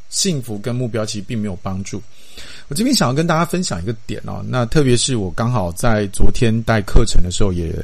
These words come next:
有再一次有一个这样的，呃，案例在我前面。其实我从小就很怕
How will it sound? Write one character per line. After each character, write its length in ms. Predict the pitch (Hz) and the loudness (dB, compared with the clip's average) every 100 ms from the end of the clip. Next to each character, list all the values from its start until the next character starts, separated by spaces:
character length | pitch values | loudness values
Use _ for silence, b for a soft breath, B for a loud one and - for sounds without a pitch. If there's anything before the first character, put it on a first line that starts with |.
| 110 131 | -10 -8
有 220 | 98 92 | -6 -4
再 200 | - 143 | 2 4
一 40 | 117 | 4
次 240 | - 117 | 0 -2
有 200 | 95 85 | -4 -4
一 80 | 101 | -4
个 220 | 101 95 | -4 -6
这 120 | - 127 | -2 -2
样 140 | 101 | -2
的， 200 | 92 92 B B B B B | -4 -6 B B B B B
呃， 160 | 95 87 | -10 -4
案 160 | - 135 | 0 0
例 140 | 117 | 0
在 140 | 107 110 | -4 -4
我 100 | 87 | -6
前 200 | - 78 | -8 -10
面。 200 | 92 95 | -8 -10
其 80 | - | -2
实 60 | 226 | 0
我 100 | 202 | 2
从 200 | 147 156 | 0 -2
小 260 | 131 - - | -2 -4 -10
就 120 | - 123 | -4 -2
很 120 | 107 - | -2 -2
怕 140 | - | -4